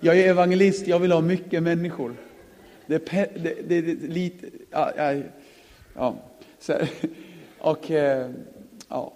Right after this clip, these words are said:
Så, eh, vi ju körde på och där hände något i mitt hjärta, minns jag. Och då växte det. Vi döpte tjugoåtta personer den hösten.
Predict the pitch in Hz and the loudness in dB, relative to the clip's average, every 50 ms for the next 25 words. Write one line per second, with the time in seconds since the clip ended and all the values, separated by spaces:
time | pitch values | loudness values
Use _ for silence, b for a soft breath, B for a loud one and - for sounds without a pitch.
0 | - _ - - - - 175 175 170 165 160 156 156 156 156 175 185 202 214 202 | -20 _ -16 -10 -4 0 2 4 4 6 6 4 4 4 2 0 0 2 0 0
1 | 196 - - 208 202 196 185 - 214 196 165 135 - 160 151 190 214 220 214 - | 0 0 -2 -2 -2 -2 -2 0 2 2 2 2 0 0 2 2 2 2 0 0
2 | 196 202 226 226 202 202 214 202 202 - 196 226 247 - - 160 131 - - 143 | -2 0 0 0 -2 -2 -4 -6 -4 -2 0 -2 0 0 0 -2 -2 0 -2 -4
3 | 156 190 214 202 165 - - 139 127 127 - 160 156 156 175 165 - - 233 254 | -2 -2 -2 -4 -4 -4 -4 -6 -4 -4 -4 -4 -2 -2 -2 -2 -2 -2 -4 -4
4 | 233 - - - - - 277 226 131 104 - - 160 185 156 170 240 220 170 - | -4 -4 -14 -16 -12 -8 -6 -4 -4 -4 -4 -2 -4 -2 0 0 0 -2 -2 -6
5 | - - 170 - - 185 170 160 165 180 175 180 220 214 - - - - 143 139 | -8 -10 -8 -4 -2 -2 0 0 0 -2 0 0 -2 -4 -4 -10 -12 -12 -12 -10
6 | - 156 151 - - 208 220 214 185 147 131 131 117 135 151 147 147 139 165 190 | -10 -12 -10 -6 -6 -4 -4 -4 -4 -4 -4 -4 -4 -4 -2 -4 -4 -6 -8 -10
7 | - - - - - - | -12 -12 -14 -14 -14 -16